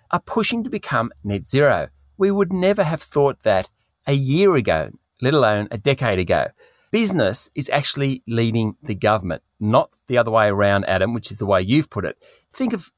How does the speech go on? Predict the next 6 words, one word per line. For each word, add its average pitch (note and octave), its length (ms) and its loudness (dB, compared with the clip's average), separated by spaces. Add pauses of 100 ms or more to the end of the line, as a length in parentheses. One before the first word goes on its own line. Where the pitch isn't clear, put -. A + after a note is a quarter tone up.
Fortescue. D#3 720 0
It's - 160 -2
got - 220 0
Fortescue E3 580 -4
Future C#3+ 520 -6 (100)
Industries. G2+ 600 -2